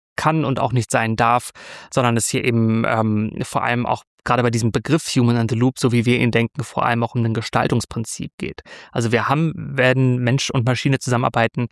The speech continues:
haben wir ein soziotechnisches System, was über den einzelnen Player, also über den einzelnen Mensch im System und über das einzelne System, was wir dann verschalten, hinausgeht. Und deswegen sagen wir, wir müssen uns also den gesamten Lebenszyklus der Systeme anschauen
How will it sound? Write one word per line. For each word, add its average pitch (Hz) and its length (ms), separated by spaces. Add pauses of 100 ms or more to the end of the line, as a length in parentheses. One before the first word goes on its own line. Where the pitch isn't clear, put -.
(220)
haben 127 160
wir 123 80
ein 120 120
soziotechnisches 127 760
System, 147 480 (300)
was 123 140
über 131 160
den 117 120
einzelnen 123 680 (120)
Player, 120 460
also 117 120
über 110 100
den 110 120
einzelnen 127 420
Mensch 123 220
im 123 100
System 117 360
und - 100
über - 100
das - 120
einzelne 147 420
System, 131 480 (340)
was 127 140
wir 135 60
dann 113 140
verschalten, 117 600
hinausgeht. 123 720 (480)
Und 117 140
deswegen 120 380
sagen 113 240
wir, 110 120
wir 107 80
müssen 120 240
uns 117 120
also 117 180
den 117 140
gesamten 127 360
Lebenszyklus 139 680
der 117 120
Systeme 117 520
anschauen 117 540